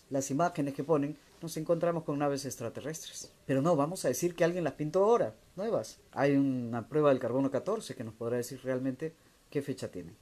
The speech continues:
Yo creo que seguir tapándose los ojos y seguir tapándose los oídos y no querer creer lo, lo que es ya evidente, porque, claro, no, los científicos tienen que decirlo, pero los científicos no se encargan de eso. Así que es el razonamiento lo que tiene que decir qué es cierto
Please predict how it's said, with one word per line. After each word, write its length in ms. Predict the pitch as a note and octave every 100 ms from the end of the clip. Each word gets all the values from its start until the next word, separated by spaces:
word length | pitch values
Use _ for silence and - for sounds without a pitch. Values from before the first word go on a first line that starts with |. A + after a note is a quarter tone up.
| -
Yo 160 | F3+
creo 180 | F#3+ A#3
que 120 | G#3
seguir 360 | F3 D3 D3+ F#3+
tapándose 600 | D3+ - E3 E3+ E3 D#3
los 240 | C#3 B2
ojos 520 | E3 - C3+ C3+ - A2
y 160 | B2
seguir 380 | - C3+ B2+ C#3
tapándose 480 | D3 - C#3+ C#3+ C3+
los 240 | A#2+ A2
oídos 600 | A2 B2+ C#3 C3+ B2 -
y 40 | A#2+
no 140 | C3
querer 460 | D3+ C3 C#3 C#3 - -
creer 480 | C3+ B2+ C3 E3+
lo, 420 | F3 D3 C3+ C3+ -
lo 260 | A#2+ A#2+ A2
que 120 | C#3+
es 320 | D3 - - - -
ya 120 | D#3+
evidente, 520 | F3 D#3+ C#3 C#3 D3
porque, 380 | C#3 C3+ - C3+ - -
claro, 300 | D#3 F#3+ -
no, 160 | D3 D#3+
los 140 | B2
científicos 600 | - C3+ A#3+ B3 G3 F3
tienen 220 | E3+ D#3+
que 80 | D#3+
decirlo, 320 | C3 F#3 F3
pero 140 | D#3 F#3+
los 80 | G#3
científicos 420 | A3 C4 - D#3+
no 80 | C3+
se 80 |
encargan 300 | C3+ A#2 A2
de 80 | F2+
eso. 140 | - - -
Así 180 | B2
que 480 | C#3 D3+ D3 B2+ A2 - -
es 180 | B2+ E3
el 100 | D3+
razonamiento 720 | - - A2+ A#2+ E3+ E3+ B2
lo 80 | A2+
que 100 | A#2
tiene 240 | C3 B2+
que 80 | A#2+
decir 280 | A2 C#3+ C3
qué 120 | D#3
es 80 | E3
cierto 400 | - A#2 -